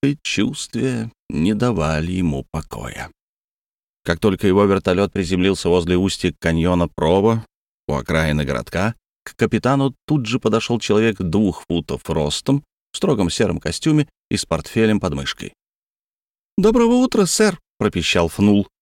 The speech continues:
«Не желаете взглянуть на пару-другую отборных земельных участков? Беспрепятственный обзор, каждый может быть разбит на». «Полезай в вертолёт», велел ему Лайтфуд, направив на Фнула кольт армейского образца.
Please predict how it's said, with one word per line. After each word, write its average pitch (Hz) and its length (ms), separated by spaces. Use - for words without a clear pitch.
«Не 190 120
желаете 208 420
взглянуть 160 460
на 147 80
пару-другую 139 560
отборных 127 440
земельных 123 360
участков? 156 540
Беспрепятственный 185 840
обзор, 139 360
каждый 170 380
может 185 260
быть 196 220
разбит 190 400
на». 202 180
«Полезай 67 540
в 73 40
вертолёт», 78 580
велел 80 320
ему 85 340
Лайтфуд, 90 640
направив 92 480
на 92 160
Фнула 104 560
кольт 110 380
армейского 90 560
образца. - 580